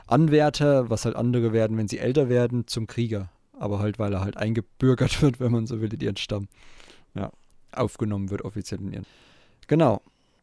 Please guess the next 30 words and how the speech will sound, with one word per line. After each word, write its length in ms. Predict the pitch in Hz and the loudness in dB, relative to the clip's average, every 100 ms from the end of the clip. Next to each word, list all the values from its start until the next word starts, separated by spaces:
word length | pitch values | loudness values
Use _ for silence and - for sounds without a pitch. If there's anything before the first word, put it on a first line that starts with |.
| _ _ _ _ - _ | _ _ _ _ -20 _
Und 500 | 127 135 120 - - | 4 4 2 -2 2
dann 240 | 127 170 | 4 4
begibt 320 | 180 - - | 2 -2 -6
sich 240 | - 160 - | -2 -2 0
Boba 300 | - 147 147 | 0 4 4
in 80 | 120 | 2
der 100 | 107 | 0
dritten 340 | - 139 160 | 0 -2 -2
Folge 440 | - 156 165 190 | 4 4 6 4
auf 100 | 170 - | 2 0
die 80 | 147 | -2
Suche, 520 | 151 147 123 143 143 | -2 0 2 2 2
ne, 140 | 160 147 | 2 2
beziehungsweise 500 | - - 135 123 117 | 2 0 2 4 4
haben 120 | 120 | 2
wir 60 | 117 | 0
am 80 | |
Ende 180 | 135 120 | 0 0
noch 100 | 117 | 0
diesen 220 | 123 117 | 0 2
Ritualtanz, 800 | 113 110 104 120 147 147 165 160 120 | 0 2 2 2 2 0 0 -2 -4
ne? 180 | 147 - _ _ _ _ _ - | -4 -6 _ _ _ _ _ -2
Der, 180 | 110 - | -2 2
den 160 | 143 | 2
ich 80 | 180 | 4
tatsächlich 320 | 151 135 123 | 2 0 -2
gar 100 | 123 | 2
nicht 120 | 123 | 0
so 80 | 113 | 0
schlimm, 320 | - 110 113 | -2 -2 -2